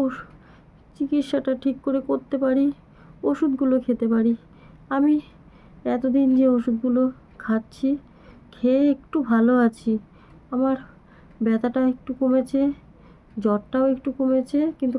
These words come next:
কালকে রাতে আবার হঠাৎ করে তিন চার দিন জ্বর ছিল না, কালকে রাতে দেখছি আবার সন্ধ্যাবেলায় আমি ভিডিও করলাম,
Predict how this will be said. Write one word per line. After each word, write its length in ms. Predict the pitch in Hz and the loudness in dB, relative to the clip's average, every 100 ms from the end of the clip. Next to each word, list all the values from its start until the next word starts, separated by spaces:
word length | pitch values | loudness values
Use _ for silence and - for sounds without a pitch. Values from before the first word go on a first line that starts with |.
| 254 | -2
কালকে 260 | 233 233 269 233 | -2 0 0 0
রাতে 260 | 233 269 269 | 0 0 0
আবার 180 | 240 254 277 - - - - | 2 0 -2 -12 -20 -20 -8
হঠাৎ 260 | 233 254 285 - | -4 -2 -4 -2
করে 180 | 262 277 294 - - - - | 0 0 -2 -12 -20 -20 -6
তিন 120 | 311 302 | -2 0
চার 120 | 302 254 | 0 0
দিন 100 | 285 254 | 0 2
জ্বর 140 | 254 247 | 0 -2
ছিল 180 | - 277 269 220 | -4 0 2 2
না, 80 | 196 - - - - 254 | -2 -6 -20 -20 -12 -4
কালকে 220 | 269 285 262 | -2 0 0
রাতে 180 | 254 285 | 0 0
দেখছি 240 | 285 269 285 269 | 0 -2 -2 0
আবার 180 | 269 277 285 - 233 | 0 0 -2 -6 -6
সন্ধ্যাবেলায় 560 | 262 254 262 262 269 269 | -2 0 2 2 2 2
আমি 100 | 269 247 | 2 2
ভিডিও 220 | 240 262 269 254 | 2 2 2 2
করলাম, 320 | 240 226 | 4 4